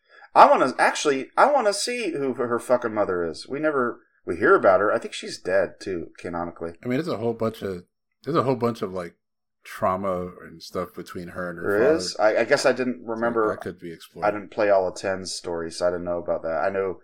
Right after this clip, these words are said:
Speaker 1: I know Jax is on a farm, and I know by eleven he's quit fighting, fighting. Uh, I didn't know there was tension between him and Jackie. Er,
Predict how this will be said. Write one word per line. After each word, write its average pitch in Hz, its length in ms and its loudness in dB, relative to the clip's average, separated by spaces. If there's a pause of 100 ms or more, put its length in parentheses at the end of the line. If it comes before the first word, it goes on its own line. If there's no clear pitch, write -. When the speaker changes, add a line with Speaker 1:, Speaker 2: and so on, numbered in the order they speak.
(400)
Speaker 1:
I - 80 -2
know 101 120 2
Jax 101 340 6
is 92 100 -8
on 95 140 0
a 85 60 -6
farm, 95 580 -2
and 98 100 -4
I 95 80 -2
know 95 140 -2
by 90 200 4
eleven 90 500 2
he's 87 260 -10
quit - 380 -4 (360)
fighting, 92 440 0 (280)
fighting. 101 440 -2 (720)
Uh, 90 540 4 (480)
I - 80 -4
didn't 95 120 -2
know 92 100 -2
there 90 100 -6
was 87 140 -8
tension 87 340 -6
between 85 280 -12
him 87 160 -10
and 82 100 -8
Jackie. 87 440 -4 (100)
Er, 90 160 -2